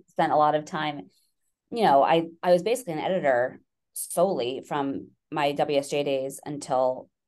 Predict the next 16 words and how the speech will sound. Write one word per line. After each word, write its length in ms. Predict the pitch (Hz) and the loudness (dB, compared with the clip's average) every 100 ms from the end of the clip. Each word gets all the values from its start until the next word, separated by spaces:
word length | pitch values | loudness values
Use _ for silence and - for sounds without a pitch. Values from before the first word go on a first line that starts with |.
| _ - - | _ -20 -6
now. 460 | 160 175 143 - - - | -2 -2 -4 -12 -18 -6
Um, 440 | 151 143 131 120 - _ _ _ _ _ - | -2 0 -2 -8 -18 _ _ _ _ _ -8
just 220 | 165 - | -8 -2
doing 280 | 170 160 151 | -2 0 -2
a 60 | |
lot 240 | 151 139 139 | 0 2 2
of, 220 | 131 - | 0 -2
like, 340 | 131 120 - _ _ _ _ _ _ _ _ _ _ _ _ _ _ _ | -4 -4 -12 _ _ _ _ _ _ _ _ _ _ _ _ _ _ _
literally 480 | - 185 190 185 170 | -4 2 4 6 2
line 260 | 165 151 147 | 2 2 4
editing. 420 | 165 185 233 269 | 4 2 -2 -8
So 140 | 277 | -10
doing 220 | 175 165 156 | -6 -4 -2
everything 340 | 147 156 151 | -2 -2 -4
from, 220 | 151 143 | -2 -2
like, 260 | 139 131 | -2 -8